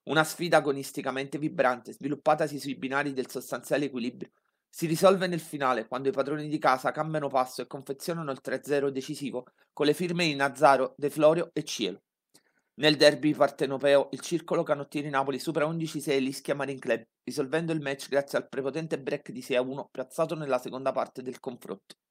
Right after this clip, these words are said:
Prezioso successo esterno per la Lazio Nuoto, che viola Terrasini, regolando undici otto la Waterpolo Palermo. I capitolini rimontano rapidamente lo zero due iniziale, assumono il comando dell'operazione a inizio parziale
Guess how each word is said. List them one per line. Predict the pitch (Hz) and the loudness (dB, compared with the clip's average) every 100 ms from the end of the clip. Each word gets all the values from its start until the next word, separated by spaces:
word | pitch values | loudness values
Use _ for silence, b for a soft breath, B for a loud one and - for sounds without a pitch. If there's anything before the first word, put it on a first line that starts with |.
| _ _ _ _ _ B B _ | _ _ _ _ _ B B _
Prezioso | 151 151 180 165 | -6 -2 0 0
successo | 170 165 175 165 160 | -4 -4 -4 -2 -4
esterno | 156 151 151 147 | 2 4 4 0
per | 135 127 | -2 0
la | 123 | 2
Lazio | 131 - 139 | 0 -2 -8
Nuoto, | 135 135 135 _ _ | -6 -8 -10 _ _
che | 151 | -8
viola | 123 156 165 160 | 2 4 4 4
Terrasini, | 139 123 123 139 135 _ | 0 0 -6 -8 -10 _
regolando | - 131 131 147 170 156 | -8 -4 0 0 -2 -4
undici | 143 131 | -8 -4
otto | 123 139 - | -2 -2 -2
la | 127 | -2
Waterpolo | 120 123 113 - 127 131 | -2 -4 -8 -4 -2 0
Palermo. | 123 113 107 _ _ _ _ _ _ | 0 0 -4 _ _ _ _ _ _
I | - | -2
capitolini | 120 135 143 139 156 156 | 6 6 6 0 0 -2
rimontano | 135 143 147 135 139 | -2 -4 -2 -2 0
rapidamente | 127 131 120 127 135 123 | -2 -4 -6 -6 -6 -4
lo | 120 117 | -4 -2
zero | 135 135 | -2 0
due | 123 | -4
iniziale, | 120 113 - 127 131 - _ _ _ | -6 -10 0 2 2 -2 _ _ _
assumono | 143 - 170 180 170 | -6 -4 -4 -2 -4
il | 156 | -6
comando | 120 127 139 | -6 -6 -4
dell'operazione | 127 123 123 120 113 - 131 123 | -4 -2 -2 -2 -4 -4 -6 -6
a | |
inizio | 117 127 - 107 | -10 -12 -6 -4
parziale | 120 - 117 120 | -4 -2 -4 -4